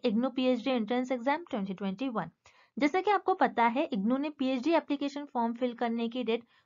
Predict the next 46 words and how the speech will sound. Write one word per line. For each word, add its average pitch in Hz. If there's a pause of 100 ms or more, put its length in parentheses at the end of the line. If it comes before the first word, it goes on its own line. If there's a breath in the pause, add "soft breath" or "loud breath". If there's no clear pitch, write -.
(140 soft breath)
दो 254
बार 339
एक्सटेंड 277
कर 294
दी 277
है, 359 (440 soft breath)
इसलिए 285
आप 233
में 302
से 320
जिन 294
लोगों 277
ने 294
अभी 214
तक 311 (100)
फॉर्म 285
फिल 285
नहीं 214
करा 311
है, 311 (320)
वो 277
अभी 277
भी 330
फॉर्म 214
को 294
फिल 226
कर 185
सकते -
हैं। 175 (600 soft breath)
और 240
आपको 254
मैं 269
रिमाइंड 233
करना 330
चाहती 311
हूँ 320
कि 311
हमने 247
रिसर्च 311
मेथोडोलॉजी 277
का 311
कंप्लीट 285
कोर्स 330
लॉन्च 214
करा 269
है 277